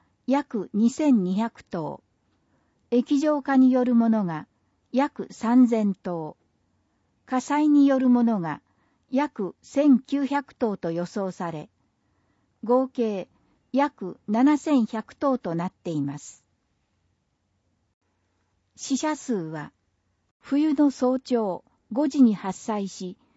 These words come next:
早期避難率が低い場合、建物の倒壊で約百人、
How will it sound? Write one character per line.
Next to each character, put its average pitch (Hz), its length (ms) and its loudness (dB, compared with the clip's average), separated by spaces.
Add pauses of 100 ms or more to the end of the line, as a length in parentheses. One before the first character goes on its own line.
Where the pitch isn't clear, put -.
(300)
早 320 340 -2
期 233 160 -4
避 226 140 2
難 254 240 6
率 202 280 -4
が 165 180 -8 (160)
低 - 300 -6
い 262 100 0
場 165 240 -6
合、 151 40 -8 (1700)
建 294 280 0
物 285 260 4
の 175 100 -4
倒 220 220 -4
壊 208 340 -6
で 175 240 -4 (220)
約 240 340 -2
百 180 340 -4
人、 165 260 0